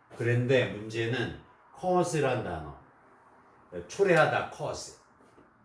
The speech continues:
ask, 요청하다. tell, 말하다. 그 다음에 encourage, 격려하다. persuade나 convince, 설득하다, 납득시키다. allow나 permit,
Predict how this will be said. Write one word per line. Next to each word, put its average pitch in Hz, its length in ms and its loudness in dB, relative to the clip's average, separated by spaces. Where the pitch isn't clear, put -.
ask, 139 400 0
요청하다. 110 640 -4
tell, - 360 2
말하다. 95 520 -2
그 - 80 -10
다음에 113 560 2
encourage, 131 560 0
격려하다. 104 580 -8
persuade나 143 800 2
convince, 135 640 -4
설득하다, 127 480 -4
납득시키다. - 680 -8
allow나 120 880 4
permit, 131 320 -4